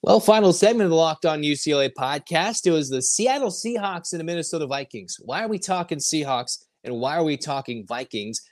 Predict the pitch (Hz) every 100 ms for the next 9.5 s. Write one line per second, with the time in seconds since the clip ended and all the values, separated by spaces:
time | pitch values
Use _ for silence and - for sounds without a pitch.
0 | _ - 120 110 - 147 170 170 - 160
1 | 156 - 160 127 135 117 127 123 120 120
2 | - _ _ - 127 180 190 - 147 139
3 | 135 131 123 113 104 92 - 117 170 -
4 | 143 135 117 107 104 - _ _ _ _
5 | - _ - 135 135 - 143 143 147 139
6 | 151 151 156 - 139 147 151 135 143 127
7 | 120 107 104 123 127 131 117 117 120 113
8 | 110 101 123 120 104 110 123 117 113 101
9 | 110 104 - 143 143